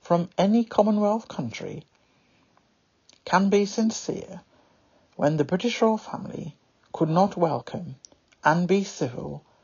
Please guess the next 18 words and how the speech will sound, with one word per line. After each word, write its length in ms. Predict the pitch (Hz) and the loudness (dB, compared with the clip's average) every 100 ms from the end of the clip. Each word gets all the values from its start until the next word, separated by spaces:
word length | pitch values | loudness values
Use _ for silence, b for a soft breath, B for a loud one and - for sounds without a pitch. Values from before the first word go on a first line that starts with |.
| b b | b b
to 100 | 165 | -2
the 100 | 170 | -2
first 440 | - 156 165 - - | 0 2 2 0 -4
person 360 | 143 147 - | -2 -2 -4
of 140 | 180 - | -6 -6
colour 380 | - 117 127 139 _ _ - | -8 -6 -8 -12 _ _ -16
to 180 | - 127 | -12 -8
enter 360 | 117 - 117 - | -8 -8 -10 -10
the 120 | 156 | -16
family. 520 | - 120 208 123 123 - _ _ _ _ _ _ _ _ _ b b b b b b b b _ | -10 -10 -8 -10 -12 -16 _ _ _ _ _ _ _ _ _ b b b b b b b b _
No 320 | 151 151 160 220 | -8 0 4 4
smile 640 | - 190 160 156 160 180 _ _ b b b b b | 2 0 2 -2 -6 -10 _ _ b b b b b
or 200 | - 156 | 6 6
false 420 | 151 - 185 220 - | 4 2 2 2 -4
charm 340 | - 156 147 | -2 -2 0
initiative 540 | 143 135 113 143 165 - - _ _ _ _ | -4 -4 -6 -8 -8 -12 -20 _ _ _ _
will 260 | 151 123 160 | -2 0 2
work. 420 | 127 113 - | 0 0 -8